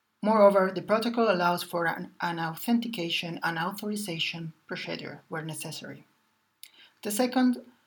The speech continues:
um, fa-, the second facet is metadata are accessible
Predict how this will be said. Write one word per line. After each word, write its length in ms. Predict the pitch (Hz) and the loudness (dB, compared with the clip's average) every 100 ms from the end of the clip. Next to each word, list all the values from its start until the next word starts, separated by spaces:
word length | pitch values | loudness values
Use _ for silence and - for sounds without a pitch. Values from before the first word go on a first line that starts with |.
| _ _ _ _ - | _ _ _ _ -4
um, 260 | 185 180 185 | 0 0 -2
fa-, 400 | - 214 208 - | 0 0 0 -6
the 120 | 190 | -6
second 320 | 190 240 214 | -2 0 2
facet 320 | 208 202 202 - | 2 0 -2 -4
is 260 | 180 185 | -4 -4
metadata 680 | 196 226 233 190 180 185 175 | -2 0 2 2 2 4 4
are 160 | 170 165 | 4 0
accessible 580 | - 233 233 196 196 | -2 -4 -2 0 -2